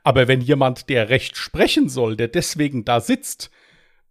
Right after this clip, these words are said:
von sich aus sagt, „Okay, wir sind hier gerade nicht fair“, das muss ich sagen, spricht dann wieder Bände. Also dann,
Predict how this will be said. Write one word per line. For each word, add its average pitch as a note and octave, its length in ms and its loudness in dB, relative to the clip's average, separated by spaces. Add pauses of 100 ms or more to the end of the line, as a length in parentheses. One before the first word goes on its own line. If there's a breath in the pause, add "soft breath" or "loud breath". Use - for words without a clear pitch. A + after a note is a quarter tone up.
(560)
von C3+ 240 0
sich - 280 -4
aus F3+ 220 2
sagt, E3 280 2
„Okay, F3 320 -4
wir A#2+ 120 0
sind E3 200 -2
hier E3+ 140 -2
gerade C#3+ 300 -2
nicht C3+ 240 -6
fair“, B2+ 460 -4 (1500)
das - 240 0
muss F#3+ 160 -4
ich - 100 -8
sagen, F#3 300 -6
spricht - 400 -8
dann F3 180 -8
wieder E3+ 180 -8
Bände. B2+ 480 -6
Also A#2 220 -12
dann, C3+ 280 -4